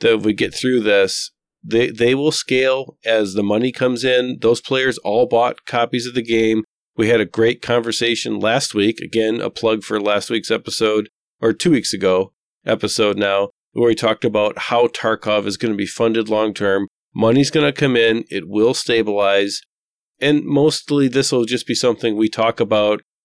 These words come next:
in episode hundred of the Exfil podcast, where we remember what it was like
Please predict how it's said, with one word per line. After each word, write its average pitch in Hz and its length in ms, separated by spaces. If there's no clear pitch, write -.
in 120 120
episode 113 520
hundred 113 440
of 95 220
the 98 80
Exfil 95 400
podcast, 98 600
where 107 120
we 101 60
remember 104 500
what 101 120
it 101 60
was 90 240
like 110 460